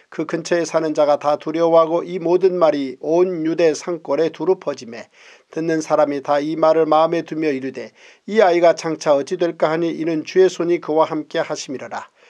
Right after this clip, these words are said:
그 붙인 사가랴가 성령의 충만함을 받아 예언하여 이르되, "찬송하리로다 주 이스라엘의 하나님이여, 그 백성을 돌보사 속량하시며 우리를 위하여 구원의 뿔을 그 종 다윗의 집에 일으키셨으니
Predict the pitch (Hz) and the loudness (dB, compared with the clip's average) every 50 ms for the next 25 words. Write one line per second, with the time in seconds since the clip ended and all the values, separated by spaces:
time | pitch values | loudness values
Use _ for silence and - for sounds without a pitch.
0 | _ _ _ - - 160 147 156 156 - 165 156 151 - - 160 156 156 151 151 | _ _ _ -8 -6 -6 -6 -6 -8 -6 -6 -6 -4 -4 -2 0 2 4 4 4
1 | 143 151 147 143 - - - _ _ - - 180 185 190 190 180 180 180 180 175 | 4 4 2 0 -2 -8 -20 _ _ -10 -4 -2 0 2 2 4 4 2 0 0
2 | - 202 202 196 190 185 175 160 156 139 147 143 131 139 135 131 135 147 151 160 | -4 -2 0 2 2 2 2 2 2 2 0 2 2 0 -2 -2 0 0 2 2
3 | 170 185 190 165 156 170 170 151 131 - 117 - 110 107 - _ _ _ _ _ | 2 2 2 2 0 0 0 -4 -4 -8 -10 -14 -14 -14 -16 _ _ _ _ _
4 | _ - - 185 196 202 190 - 202 202 190 165 175 175 165 165 151 143 151 147 | _ -8 -2 -2 -2 0 0 0 0 0 0 0 -2 0 0 0 2 2 2 2
5 | 147 143 - - 160 156 151 160 160 156 - 175 165 165 160 160 156 165 160 147 | 2 0 -2 -4 -4 -2 -2 -4 -4 -4 -2 2 4 6 6 6 6 4 2 2
6 | - 151 147 143 135 123 113 113 113 98 - - _ _ _ _ _ _ - - | 0 -2 -2 -2 -4 -4 -8 -12 -14 -14 -16 -16 _ _ _ _ _ _ -4 -2
7 | 175 160 170 170 - - 175 160 165 156 151 165 156 147 156 156 147 - 156 147 | 0 0 0 0 0 0 0 0 0 0 2 0 0 2 0 0 0 2 2 0
8 | 139 - - 170 170 165 156 156 143 139 135 - - 147 135 135 131 131 - _ | 0 0 -4 -4 0 0 0 0 0 -2 -4 -4 -8 -10 -10 -10 -10 -12 -12 _
9 | - - - - - _ - 147 156 160 170 180 175 170 170 165 160 160 160 156 | -20 -20 -20 -20 -20 _ -6 -4 -2 2 2 2 4 4 6 4 6 6 4 2
10 | 147 - - 175 175 180 180 180 175 - - 185 180 185 180 175 - - 175 190 | 0 0 2 4 4 6 6 4 2 2 0 2 4 4 2 2 0 0 2 4
11 | 190 185 175 175 - 170 180 180 175 190 175 151 160 151 170 170 165 - - 160 | 4 4 2 2 2 0 0 0 0 -2 -2 -2 -2 0 0 0 0 0 -2 -6
12 | 165 165 165 160 - - - - 151 - - - 123 110 101 - | -4 -4 -6 -6 -10 -14 -10 -10 -10 -10 -10 -12 -12 -12 -14 -18